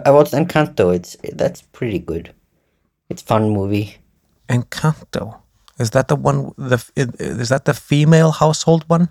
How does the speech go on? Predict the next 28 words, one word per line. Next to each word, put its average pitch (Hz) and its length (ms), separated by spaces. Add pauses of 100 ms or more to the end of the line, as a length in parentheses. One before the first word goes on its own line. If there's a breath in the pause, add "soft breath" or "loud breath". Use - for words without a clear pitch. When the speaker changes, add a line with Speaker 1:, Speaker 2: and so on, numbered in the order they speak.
Speaker 1:
Yes, 165 480
it's 127 260
like 127 200
that 120 140
Hundred 123 180
Speaker 2:
Yes. 113 160
Speaker 1:
Years 123 140
of 123 120
Solitude 120 500
kind 117 220
of 113 180 (800 loud breath)
Speaker 2:
Yeah. 107 200
Speaker 1:
theme 117 340 (200)
movie. 117 440 (180)
Speaker 2:
It's - 200
endearing. 123 600
Speaker 1:
I, 156 80
I - 40
mean, 165 180
it's 151 140
just 147 220 (180)
Disney 131 320
movie, 113 440
Pixar - 460
movie, 101 220
but - 180 (800 loud breath)
they're - 140
always 95 400